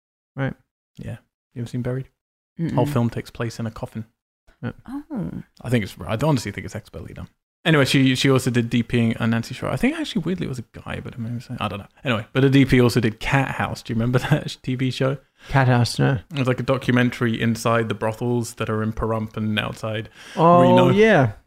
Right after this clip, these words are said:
Speaker 1: I think I saw a few episodes of that.
Speaker 2: Yeah. Music by Carter Burwell. Definitely the biggest name here. Carter Burwell, the Coen Brothers guy.
Speaker 1: Yeah,
Speaker 2: So
Speaker 1: right.
Speaker 2: did Blood Simple, Miller's Crossing, The Big Lebowski, also Fargo.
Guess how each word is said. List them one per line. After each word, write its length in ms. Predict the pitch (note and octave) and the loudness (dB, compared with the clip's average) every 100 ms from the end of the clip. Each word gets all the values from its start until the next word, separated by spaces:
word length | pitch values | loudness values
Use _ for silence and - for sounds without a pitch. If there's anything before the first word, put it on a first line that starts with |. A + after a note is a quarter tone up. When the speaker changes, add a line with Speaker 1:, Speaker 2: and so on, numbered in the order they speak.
| - | -4
Speaker 1:
I 80 | E3 | 0
think 160 | F#3 | 4
I 40 | C#3+ | 4
saw 140 | - | 4
a 80 | B2 | 2
few 160 | - A#2 | 4 0
episodes 360 | - - G#2+ | 2 0 2
of 40 | A2+ | 0
that. 140 | A3 - - | -2 -6 -18
Speaker 2:
Yeah. 280 | - - - - _ - - - - | -16 -14 -16 -20 _ -20 -20 -6 4
Music 420 | A#3+ C#4+ C4+ - | 6 6 2 2
by 140 | A3+ G#3 | 2 4
Carter 400 | - G3+ G#3+ F3+ | 2 2 4 2
Burwell. 500 | D#3+ F3+ C#3 A2 G#2+ | 4 4 6 4 2
Definitely 300 | C#3+ D#3 C3+ | 2 2 2
the 80 | |
biggest 300 | B2 B2 A2+ | 2 0 0
name 200 | A2+ A2 A2+ | -2 -2 -2
here. 220 | A2 G2+ | -2 0
Carter 260 | C#3 C#3 | 4 4
Burwell, 600 | B2+ C3 B2+ B2+ A#2+ - _ _ - - _ _ _ | 6 6 6 4 2 -4 _ _ -20 -20 _ _ _
the 160 | C3+ - | -6 -2
Coen 300 | B2+ D3 B2+ | 2 4 4
Brothers 380 | G2+ G2 G2+ - | 2 -2 -10 -12
guy. 380 | F2+ E2+ - - | -12 -12 -14 -2
Speaker 1:
Yeah, 260 | A2 B2+ B2 | 4 6 6
Speaker 2:
So 60 | |
Speaker 1:
right. 120 | C#3+ C3 | 6 4
Speaker 2:
did 160 | A2+ | 0
Blood 220 | B2+ C3 B2+ | 0 0 2
Simple, 560 | C3 A#2+ C3+ D3 - - | 0 2 2 2 -2 -2
Miller's 300 | B2+ C3+ B2+ | 2 2 2
Crossing, 540 | - B2+ - C#3 D3+ - _ - | 2 2 2 -2 -2 -8 _ -6
The 80 | A#2 | -2
Big 160 | B2 | 0
Lebowski, 720 | A#2+ A#2 A#2+ B2 - C3 D3 _ _ _ | 2 2 0 0 -2 -4 -4 _ _ _
also 320 | F3+ G#3 - - | 2 2 0 -2
Fargo. 420 | G#2 G2+ G#2 | 0 0 -2